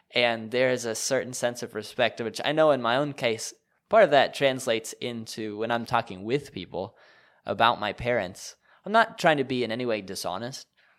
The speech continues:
but a part of that respect is I'm thoughtful about how I talk about 'em.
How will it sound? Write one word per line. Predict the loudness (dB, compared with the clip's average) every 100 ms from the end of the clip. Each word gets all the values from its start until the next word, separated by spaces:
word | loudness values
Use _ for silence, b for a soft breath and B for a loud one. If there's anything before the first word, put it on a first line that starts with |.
| b -6
but | -2 -2
a |
part | 4 4
of | 6
that | 2 0
respect | -2 -6 -4 -4 -2
is | -4 -4 -6 -10 -8
I'm | -8 -6
thoughtful | -2 -2 -2 -6
about | -4 -4 -4
how | -4 -4
I | -4
talk | -4 -6 -6
about | -6 -6
'em. | -8